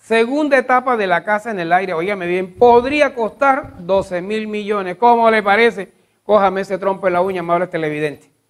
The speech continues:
Televidentes de la sección de los comentarios. Para iniciar con este comentario, quiero hacerles un poco de recorderis y decirles que desde el mes de febrero,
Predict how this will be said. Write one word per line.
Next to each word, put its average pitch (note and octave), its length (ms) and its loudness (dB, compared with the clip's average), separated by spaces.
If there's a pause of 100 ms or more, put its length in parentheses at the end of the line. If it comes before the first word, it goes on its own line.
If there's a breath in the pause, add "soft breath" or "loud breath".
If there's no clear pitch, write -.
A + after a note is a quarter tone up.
(500)
Televidentes A#3+ 640 4
de A#3 80 0
la G#3+ 80 4
sección G3+ 340 -2
de G3+ 80 0
los G3 140 0
comentarios. G3+ 560 -2 (140)
Para G3+ 180 4
iniciar A3 400 0
con B3+ 160 -4
este B3 220 -4
comentario, G3+ 460 -2
quiero G3 180 0
hacerles G3 400 -4
un G3 100 -12
poco G3 320 -4
de F3 140 -2
recorderis E3+ 640 -6
y F3 40 -8
decirles F#3 460 -6
que E3 180 -6
desde D#3 320 -6
el D#3 120 -6
mes G3+ 280 -4
de A#3+ 120 2
febrero, A3 500 2